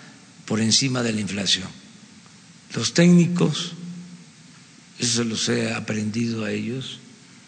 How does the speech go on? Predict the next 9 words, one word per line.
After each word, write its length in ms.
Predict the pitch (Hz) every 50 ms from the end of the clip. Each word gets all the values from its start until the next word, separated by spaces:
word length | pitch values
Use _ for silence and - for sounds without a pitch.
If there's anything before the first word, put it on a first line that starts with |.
| - - - - - - - -
hablan 680 | - 123 131 139 139 135 131 131 131 131 120 113 107
de, 420 | 110 113 120 123 120 127 135 - - - - - - - - - - - - - - - - - - - - - - - - - - - -
eh, 1000 | 107 107 107 104 101 101 101 98 95 95 95 92 92 92 87 87 87 87 87 - - - -
indexar. 720 | - 135 135 120 120 123 117 - - - 135 123 110 95 - - - - - - - - - - - - - - - - - - - - - - - - - - - - - - - - - - - - - - - - - - - - - - - - - - -
Ese 180 | - 110 117 127
es 80 | 117 117
el 160 | 117 101 95
término, 380 | - 104 101 101 95 92 85 - - - - - - - - - - -
indexar. 720 | - 123 127 123 113 107 110 107 113 - - 110 107 95 90